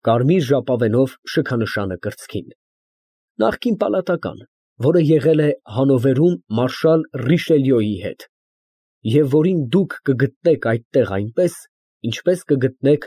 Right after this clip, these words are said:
Լյուդովիկոս տասնհինգերորդի ժամանակից մնացած հին պամֆլետի կորած մի թերթիկը։ Այդ հանածո գերդաստանին հակադրվում է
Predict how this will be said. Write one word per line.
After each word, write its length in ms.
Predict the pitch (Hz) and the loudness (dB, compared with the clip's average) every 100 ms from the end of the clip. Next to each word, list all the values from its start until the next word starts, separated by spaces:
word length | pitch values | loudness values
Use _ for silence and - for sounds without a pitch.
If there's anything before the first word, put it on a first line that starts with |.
| - | -8
Լյուդովիկոս 760 | 123 143 143 147 143 - 165 - | -2 0 2 0 -2 0 0 0
տասնհինգերորդի 960 | - 113 - 123 131 123 123 123 - 135 | -4 -6 -2 -2 0 0 0 -2 0 0
ժամանակից 680 | 117 113 120 117 117 175 - | 0 -2 0 -2 -2 -6 -2
մնացած 600 | 139 120 110 131 127 - _ | -2 0 -2 -2 -2 -4 _
հին 260 | 107 147 196 | -2 0 0
պամֆլետի 720 | 175 135 123 - 123 113 123 143 139 _ | -2 -2 -2 -2 -4 -2 0 0 0 _
կորած 380 | - 110 - - | -4 -2 -2 -2
մի 160 | 131 | -4
թերթիկը։ 560 | 117 98 - - - - _ _ _ _ _ _ _ _ _ _ _ _ _ | -4 -10 -12 -18 -18 -20 _ _ _ _ _ _ _ _ _ _ _ _ _
Այդ 160 | 110 110 | -6 -2
հանածո 400 | 120 143 - 190 | 0 0 2 2
գերդաստանին 800 | 156 151 131 131 - 113 135 160 156 _ | 4 2 0 -2 -2 0 0 -2 -6 _
հակադրվում 680 | 113 - 120 123 107 139 | -4 0 0 0 0 2
է 80 | 143 | 2